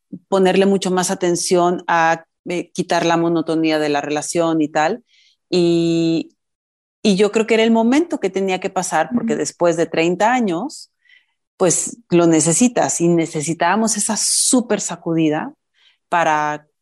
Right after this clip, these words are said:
Speaker 1: para que no se volviera lo que ya estaba, ¿no? En ese proceso de una línea flat, que las líneas flat significan, ¿no? El electrocardiograma cuando es línea flat,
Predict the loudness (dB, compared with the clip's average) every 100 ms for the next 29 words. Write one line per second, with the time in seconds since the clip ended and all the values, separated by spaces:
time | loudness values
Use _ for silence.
0 | -8 -6 -2 -2 0 2 2 4 4 2
1 | 0 0 -2 0 0 0 0 -6 -12 -6
2 | -2 -2 -2 -2 -2 0 0 0 -2 -4
3 | -4 -2 2 2 4 4 4 2 -2 -2
4 | -2 -2 _ -20 -20 _ _ _ _ _
5 | _ _ _ -2 0 2 2 2 4 4
6 | 4 2 0 -2 -2 -2 0 0 -2 -2
7 | 0 0 -4 -8 -8 -6 -6 -2 -2 0
8 | 4 4 2 -2 -2 0 0 0 0 0
9 | -2 -6 -8 -6 -2 -2 0 -2 0 0
10 | 0